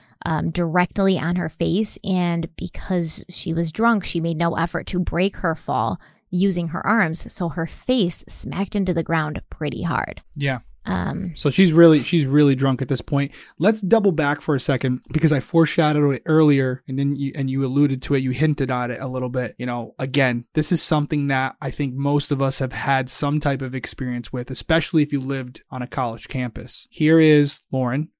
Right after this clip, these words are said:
Speaker 2: who's in a committed relationship with her boyfriend, Jesse, right? And unbeknownst to Jesse's friends, the elevator door opens, and here's their boy's girl.
Speaker 1: Drunk.
Speaker 2: Drunk.
Speaker 1: With another guy.
Speaker 2: With a
Speaker 1: Yeah.
Speaker 2: dude, with another guy that they don't really, maybe they know, maybe they don't know too well, clearly.
Speaker 1: And, you know, maybe Corey's
Speaker 2: And,
Speaker 1: got his,
Speaker 2: uh,
Speaker 1: like, hands on her and he's, like, helping
Speaker 2: he's
Speaker 1: her,
Speaker 2: sta-,
Speaker 1: and, yeah.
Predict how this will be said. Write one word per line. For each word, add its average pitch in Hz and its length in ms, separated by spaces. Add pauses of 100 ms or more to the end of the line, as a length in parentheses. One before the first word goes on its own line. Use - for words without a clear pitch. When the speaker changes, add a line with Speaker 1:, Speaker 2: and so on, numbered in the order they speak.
(100)
Speaker 2:
who's 131 280
in 131 80
a 127 120
committed 143 500
relationship 135 800
with 123 140
her 131 100
boyfriend, 131 420
Jesse, 135 440
right? 117 320
And 120 640
unbeknownst 151 600
to 147 60
Jesse's 139 400
friends, 139 680
the 123 120
elevator 151 420
door 151 280
opens, 127 680
and 147 140
here's 160 280
their 170 160
boy's 147 400
girl. 147 380
Speaker 1:
Drunk. 190 360 (200)
Speaker 2:
Drunk. 151 460
Speaker 1:
With 185 120
another 190 280
guy. 160 240
Speaker 2:
With 160 140
a 151 80
Speaker 1:
Yeah. 131 60
Speaker 2:
dude, 165 440
with 160 160
another 175 300
guy 160 240
that 139 160
they 156 160
don't 180 240
really, 160 320
maybe 214 280
they 190 160
know, 156 260
maybe 170 340
they 160 100
don't 165 160
know 170 140
too 185 180
well, 139 200
clearly. 165 320
Speaker 1:
And, 196 80
you 196 60
know, 196 40
maybe 202 200
Corey's 208 340
Speaker 2:
And, 185 40
Speaker 1:
got 180 140
his, 175 120
Speaker 2:
uh, - 40
Speaker 1:
like, 135 100
hands 196 400
on 190 240
her 190 100
and 185 80
he's, 170 140
like, 160 160
helping 185 400
Speaker 2:
he's 185 80
Speaker 1:
her, 190 160
Speaker 2:
sta-, 175 140
Speaker 1:
and, 175 120
yeah. 180 300